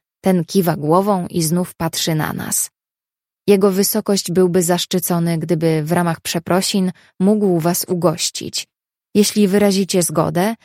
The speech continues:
będziecie mu towarzyszyć dzisiaj w kolacji. Proponuję restaurację w hotelu Burj Al Arab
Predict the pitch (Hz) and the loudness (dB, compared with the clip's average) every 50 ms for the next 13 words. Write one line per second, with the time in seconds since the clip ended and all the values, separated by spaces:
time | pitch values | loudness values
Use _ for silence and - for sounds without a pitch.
0 | _ _ _ - - 226 226 226 254 247 - 254 233 220 208 - 214 185 190 190 | _ _ _ -4 0 2 2 2 2 0 0 0 0 0 0 0 0 0 2 0
1 | 175 185 196 - - 196 170 165 165 147 165 185 - - 190 180 - - - 185 | 0 0 -2 0 0 0 0 0 0 0 -2 -2 0 0 -2 -2 -2 -4 -2 0
2 | 175 170 - - - - - - - - - 208 _ _ _ _ _ _ _ _ | 0 0 -2 -6 -6 -8 -8 -6 -8 -10 -12 -12 _ _ _ _ _ _ _ _
3 | _ _ - 233 247 - 269 262 269 277 262 247 240 220 214 - - - 196 190 | _ _ -2 -2 0 0 0 0 2 2 2 2 2 0 0 -2 -2 -2 -2 0
4 | 196 202 196 - - 196 185 - - 185 170 - 196 190 185 185 180 170 160 156 | 0 -2 -2 -2 -2 -4 -4 -4 -4 -6 -2 0 0 0 2 2 0 0 0 0
5 | 185 196 190 165 - - - 185 185 - - 165 160 156 - - - | 2 2 0 0 -4 -6 -4 -4 -4 -2 -2 -4 -4 -4 -4 -6 -8